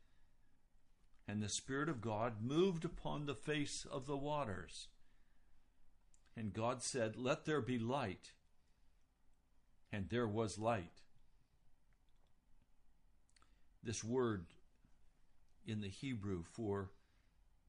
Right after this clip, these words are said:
moved upon the face of the waters, moved literally means to brood over like a hen over eggs. So the picture we have is that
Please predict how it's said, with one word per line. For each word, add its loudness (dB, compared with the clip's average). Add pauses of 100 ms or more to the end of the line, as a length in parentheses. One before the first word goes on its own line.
(100)
moved 2
upon -4
the -2
face -4 (120)
of -8
the -4
waters, -4 (800)
moved 0 (100)
literally 2
means 2 (460)
to -2
brood 2
over 0
like -2
a 0
hen -2
over -4
eggs. -6 (1900)
So -4
the -2
picture 0
we -2
have -2
is 0
that 0